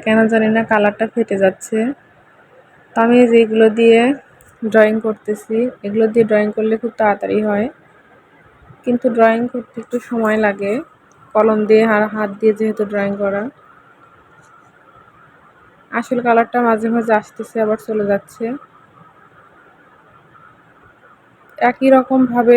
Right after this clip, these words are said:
ফুল আঁকার জন্য আপনারা পেজে প্রথমে যেইভাবে আমার মতো করে এঁকে নেবেন,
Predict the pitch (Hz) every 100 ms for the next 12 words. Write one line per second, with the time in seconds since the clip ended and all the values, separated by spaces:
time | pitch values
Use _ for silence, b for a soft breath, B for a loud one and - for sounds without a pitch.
0 | 269 - 254 226 220 226 214 214 220 226
1 | 226 220 220 233 233 226 220 226 226 233
2 | 226 226 220 214 214 220 214 208 208 214
3 | 208 208 208 214 208 202 190 190